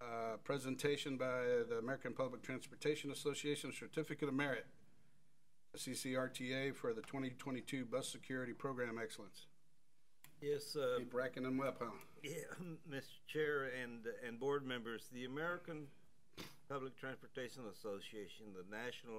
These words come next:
Speaker 2: Organization for Transit Agencies, had their, uh, their mobility conference in Columbus, Ohio, uh,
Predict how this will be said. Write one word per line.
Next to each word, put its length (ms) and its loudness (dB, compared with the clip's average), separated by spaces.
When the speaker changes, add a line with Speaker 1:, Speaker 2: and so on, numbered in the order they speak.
Speaker 2:
Organization 800 -6
for 220 -12
Transit 340 -4
Agencies, 640 -12
had 240 0
their, 480 2
uh, 60 2
their 140 0
mobility 720 0
conference 600 -6
in 60 -12
Columbus, 480 -6
Ohio, 460 -2
uh, 40 -4